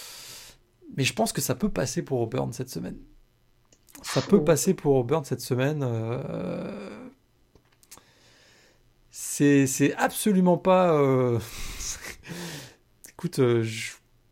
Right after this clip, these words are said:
Speaker 2: Parce que du coup, Auburn qui serait, donc Aub-, Auburn est à trois deux, avec une
Speaker 1: Auburn est à
Speaker 2: victoire
Speaker 1: trois deux.
Speaker 2: quatre deux, sachant que ensuite on a Mississippi State, Tennessee, Alabama et Texas A and M.
Speaker 1: Ouais, je
Speaker 2: Et potentiellement, je pense, deux défaites.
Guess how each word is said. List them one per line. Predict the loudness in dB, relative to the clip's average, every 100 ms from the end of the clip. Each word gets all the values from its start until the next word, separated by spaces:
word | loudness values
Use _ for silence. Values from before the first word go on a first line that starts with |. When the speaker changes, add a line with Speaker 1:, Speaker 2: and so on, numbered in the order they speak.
| _ _ _
Speaker 2:
Parce | -2
que | 2
du | 2
coup, | 4 4
Auburn | 6 8 8 6
qui | 4 0
serait, | -2 -2 -2 2
donc | 0 0
Aub-, | 0 2 2
Auburn | 4 4 4
est | 4 0
à |
trois | -2 0 2
deux, | 2 0 0 -4 -2
avec | 0 2
une | 2
Speaker 1:
Auburn | 4
est | 4
à |
Speaker 2:
victoire | 2
Speaker 1:
trois | 4 4
deux. | 4 0 -10 -14 -14 _ _ 0
Speaker 2:
quatre | 0 2
deux, | 4 4 4 -2 -20 _ _ _ _ -8
sachant | 0 2 4 2 -2
que | 0 2 2 2
ensuite | 0 0 2 0 2
on | 2 4
a | 6 4 0
Mississippi | -2 0 0 0 -2 -2 -2
State, | 2 0 0
Tennessee, | 0 0 0 -2 -2 -2 -2
Alabama | -2 2 2 4 2
et | 0
Texas | -2 -2 0 0 2
A |
and | 2
M. | 2 -2 -8
Speaker 1:
Ouais, | -10 _ -20 -16
je | -14
Speaker 2:
Et | -4 2
potentiellement, | 4 2 -2 -2 -2
je | -2
pense, | -4 -2
deux | 0 2
défaites. | 2 2 2 0 0